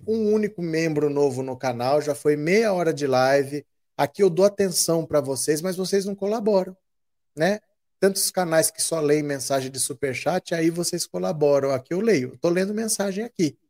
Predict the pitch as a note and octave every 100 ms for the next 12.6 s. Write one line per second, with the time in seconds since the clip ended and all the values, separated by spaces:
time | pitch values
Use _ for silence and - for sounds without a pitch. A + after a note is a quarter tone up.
0 | _ _ - C#3 E3 D3 E3+ - F#3+ -
1 | G3 E3+ E3+ D#3+ D#3 C#3+ D3+ B2+ A#2 -
2 | _ _ - - C3+ A#2+ C3+ C3+ B2+ -
3 | D3 B2 - A#2 A2 B2 F#3 - A#3 C4+
4 | A3 G3 G3+ - D3 D#3+ G#3 G3+ _ _
5 | - G3 B3 _ _ _ _ _ _ C#3+
6 | C#3+ C#3 C#3 C#3 C3+ C3+ B2+ B2+ B2+ B2
7 | B2 B2 B2 A#2+ - D#3 D3 F#3 G3 F3+
8 | - F#3 E3 D3+ F3 F3 D#3 C3+ C3+ E3+
9 | F#3 F#3 A3 A3 C3+ B2 A#2 A2 A#2 E3+
10 | D#3+ C3+ C3 B2 - A2 A2 B2+ F3+ G3+
11 | C4+ _ _ _ _ _ _ _ F3+ F#3+
12 | - F#3 - - D#3 D3+